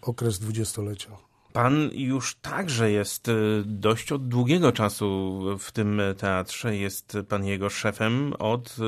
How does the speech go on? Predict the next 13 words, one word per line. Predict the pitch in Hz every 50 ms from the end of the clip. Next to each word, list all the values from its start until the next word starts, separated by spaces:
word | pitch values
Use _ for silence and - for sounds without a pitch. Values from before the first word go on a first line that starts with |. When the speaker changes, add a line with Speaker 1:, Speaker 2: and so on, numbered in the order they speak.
| 107 107 107
Speaker 2:
y, | 107
tysiąc | - 127 117 135 127 113
dziewięćset | 117 113 120 120 - 131 120 -
bodajże | - 120 120 107 107 113 113 127 113
dziewięćdziesiątego | 113 107 113 113 110 - - 117 113 - 117 123 127
dziewiątego | 117 117 107 110 110 110 123 127 135 151
roku, | 135 101 - - 90
o | 90 87
ile | 87 87 85 - -
Speaker 1:
Tak, | - 117 104 - - - - -
tak. | - 107 92 101
Speaker 2:
dobrze | 95 95 90 90 95 90
pamiętam. | - 90 90 90 90 87 - 95 92